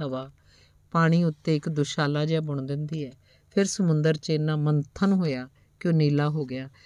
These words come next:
ਤੇ ਉਸ ਵਿਚਲੀਆਂ ਚਾਂਦੀ ਰੰਗੀਆਂ ਮੱਛੀਆਂ ਤੜਪ ਤੜਪ ਕੇ ਆਪਣੇ ਆਪ ਨੂੰ ਮਛੇਰਿਆਂ ਦੇ ਹਵਾਲੇ ਕਰਨ ਲੱਗੀਆਂ। ਫਿਰ ਆਕਾਸ਼ ਵਿੱਚ ਆਵਾਜ਼ ਤੇ ਬਿਜਲੀ ਦਾ ਟਾਕਰਾ ਹੋਇਆ, ਬੱਦਲ ਗਰਜੇ, ਬਿਜਲੀ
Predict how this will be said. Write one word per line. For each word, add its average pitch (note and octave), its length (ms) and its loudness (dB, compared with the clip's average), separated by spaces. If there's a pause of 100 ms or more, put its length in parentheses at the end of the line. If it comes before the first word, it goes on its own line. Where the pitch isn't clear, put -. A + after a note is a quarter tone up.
(160)
ਤੇ G3 80 -2
ਉਸ F3+ 200 -2
ਵਿਚਲੀਆਂ D3+ 460 -2
ਚਾਂਦੀ D#3 460 0
ਰੰਗੀਆਂ D3 420 -2
ਮੱਛੀਆਂ C#3+ 400 -6
ਤੜਪ E3 300 -4 (140)
ਤੜਪ F3 220 -4 (100)
ਕੇ C#3 160 -8 (500)
ਆਪਣੇ F3+ 300 0
ਆਪ D3+ 200 0
ਨੂੰ D3+ 180 -2
ਮਛੇਰਿਆਂ D#3 580 0
ਦੇ D3 160 0
ਹਵਾਲੇ C#3+ 420 -2
ਕਰਨ C#3 320 -6
ਲੱਗੀਆਂ। B2 340 -12 (800)
ਫਿਰ A3+ 200 10
ਆਕਾਸ਼ F#3 480 4
ਵਿੱਚ F3 180 0
ਆਵਾਜ਼ D3 480 2
ਤੇ D#3+ 120 0
ਬਿਜਲੀ D3 340 -2
ਦਾ C#3+ 140 0
ਟਾਕਰਾ D3 480 -6
ਹੋਇਆ, C3 260 -8
ਬੱਦਲ C#3+ 400 -2
ਗਰਜੇ, C3 380 -6
ਬਿਜਲੀ D3 420 -4